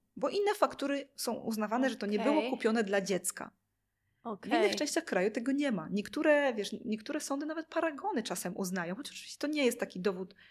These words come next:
Speaker 1: super i nie za bardzo go polecam, ale niektóre sądy to uznają. Niektóre sądy uznają, większość sądów uznaje normalnie rachunki na mamę, no bo mama jest dorosła, mama ma pieniądze, mama kupuje, tak? Dziecko nie idzie do sklepu,
Speaker 2: Mm.
Speaker 1: nie,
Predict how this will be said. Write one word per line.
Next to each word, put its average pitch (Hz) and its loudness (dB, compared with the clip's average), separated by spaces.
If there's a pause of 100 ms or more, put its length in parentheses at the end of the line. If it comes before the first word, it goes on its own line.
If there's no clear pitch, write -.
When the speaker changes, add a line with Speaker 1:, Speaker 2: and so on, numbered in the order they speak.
(100)
Speaker 1:
super 240 0
i 202 -4
nie 208 -2
za 208 2
bardzo 202 2
go 185 -4
polecam, 190 0 (400)
ale 262 4
niektóre 302 0
sądy 330 2
to 311 6
uznają. 190 2 (300)
Niektóre 302 0
sądy 285 2
uznają, 254 0 (460)
większość 202 0
sądów 190 -4
uznaje 214 -2
normalnie 214 -2
rachunki 208 -4
na 254 0
mamę, 202 2
no 180 -4
bo 196 -4
mama 240 0
jest 185 -2
dorosła, 185 0
mama 196 0
ma 196 -4
pieniądze, 190 -2
mama 214 2
kupuje, 220 4
tak? 170 -4
Dziecko 185 -2
nie 247 2
idzie 214 4
do 190 0
sklepu, 202 2
Speaker 2:
Mm. 220 4
Speaker 1:
nie, 220 4